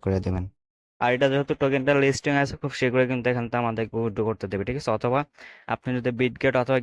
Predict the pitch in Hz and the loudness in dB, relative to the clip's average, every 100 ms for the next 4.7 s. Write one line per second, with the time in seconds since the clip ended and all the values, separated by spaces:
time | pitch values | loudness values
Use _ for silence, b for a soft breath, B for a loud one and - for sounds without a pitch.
0 | 117 120 117 120 120 123 156 - - 107 | 0 0 2 2 0 -2 -8 -18 -6 -2
1 | 113 117 120 120 123 117 127 120 127 117 | 0 0 0 0 0 2 -2 -4 -8 -4
2 | 120 117 - 131 175 131 120 123 123 B | -4 -4 -2 -2 0 -4 0 0 -2 B
3 | B B - 131 135 135 139 131 139 127 | B B 0 2 2 2 -2 0 0 0
4 | 98 135 160 - 110 113 | -2 0 0 2 2 2